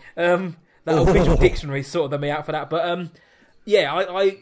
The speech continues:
Speaker 1: I liked the Jedi Fallen Order story as well. I was so invested in that. Also, it wasn't just because I was playing as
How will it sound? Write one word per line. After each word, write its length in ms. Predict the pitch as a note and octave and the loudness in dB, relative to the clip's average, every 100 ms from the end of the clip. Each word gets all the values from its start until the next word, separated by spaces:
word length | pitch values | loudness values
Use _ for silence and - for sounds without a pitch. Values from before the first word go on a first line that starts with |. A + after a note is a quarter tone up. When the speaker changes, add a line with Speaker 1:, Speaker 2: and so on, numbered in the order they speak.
| F3+ | -6
Speaker 1:
I 140 | F#3 | -2
liked 260 | F#3+ F3+ - | -2 -4 -10
the 100 | D#3 | -6
Jedi 300 | F3 D#3+ D#3 | -4 -4 -6
Fallen 260 | E3+ D3 | -8 -8
Order 180 | D#3+ C#3+ | -8 -8
story 400 | - E3 D3+ C#3+ | -12 -10 -6 -6
as 60 | C#3+ | -4
well. 120 | D3+ | -4
I 40 | D3 | -4
was 80 | C#3+ | -6
so 160 | F3+ | -6
invested 400 | D#3 D3+ D#3 - C3+ | -4 -4 -8 -8 -12
in 120 | B2+ | -10
that. 220 | C3 - _ _ _ _ | -10 -12 _ _ _ _
Also, 280 | B3+ F3+ - | -8 -8 -8
it 80 | A3 | -2
wasn't 240 | A3+ F#3 | -2 -2
just 180 | F#3+ - | -8 -6
because 240 | E3+ F3 E3 | -6 -6 -4
I 140 | E3 | -6
was 180 | D3 C#3+ | -8 -10
playing 440 | - F3+ D3 C3 - | -12 -10 -8 -10 -12
as 280 | D3 - | -14 -14